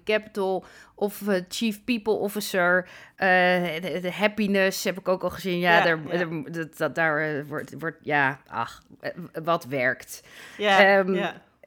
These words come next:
Speaker 1: ik, dat is een, denk ik een beetje de tan-, tand des tijds of zo. Het zijn geen resources, het is capital. Of nee, het is geen capital. Het zijn, we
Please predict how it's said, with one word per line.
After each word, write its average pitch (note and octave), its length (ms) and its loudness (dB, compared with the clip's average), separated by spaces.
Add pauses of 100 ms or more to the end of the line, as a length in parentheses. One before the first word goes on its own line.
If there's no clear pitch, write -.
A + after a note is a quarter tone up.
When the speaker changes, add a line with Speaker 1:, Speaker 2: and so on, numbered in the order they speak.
(340)
Speaker 1:
ik, G#3 200 -4
dat A3 160 2
is A#3 100 -2
een, A#3 80 0
denk G#3 200 0
ik G3+ 120 -8
een G3 100 -4
beetje F3+ 300 -2
de F3+ 200 -10
tan-, F#3 400 -2
tand F#3+ 280 -4
des E3 200 -4
tijds D#3 400 -2
of E3 80 -10
zo. D#3 380 -2 (280)
Het - 160 -14
zijn E3+ 220 -8
geen D#3+ 260 -4
resources, D#3+ 760 -6
het - 140 -12
is - 220 -10
capital. C#3+ 480 -6
Of C#3+ 200 -10
nee, E3 160 -8
het D#3+ 120 -14
is - 100 -12
geen - 240 -14
capital. D#3 560 -4
Het D#3 140 -4
zijn, E3 260 -6
we E3 140 -2